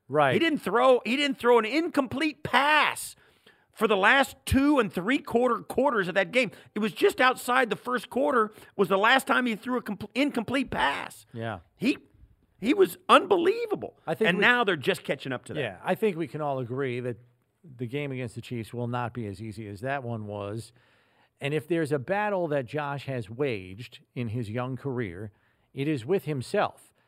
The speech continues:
Speaker 1: and his own hyper-competitive nature, which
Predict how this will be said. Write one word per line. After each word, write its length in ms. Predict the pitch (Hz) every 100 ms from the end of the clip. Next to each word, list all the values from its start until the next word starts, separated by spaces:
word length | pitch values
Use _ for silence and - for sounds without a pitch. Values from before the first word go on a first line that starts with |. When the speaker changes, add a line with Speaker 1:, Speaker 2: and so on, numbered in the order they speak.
| _
Speaker 1:
and 140 | 127 139
his 160 | 135 -
own 260 | 170 190 170
hyper-competitive 1000 | - 175 165 151 147 127 165 147 127 110
nature, 460 | 139 160 - 110 - _ _ _ -
which 440 | 143 143 - -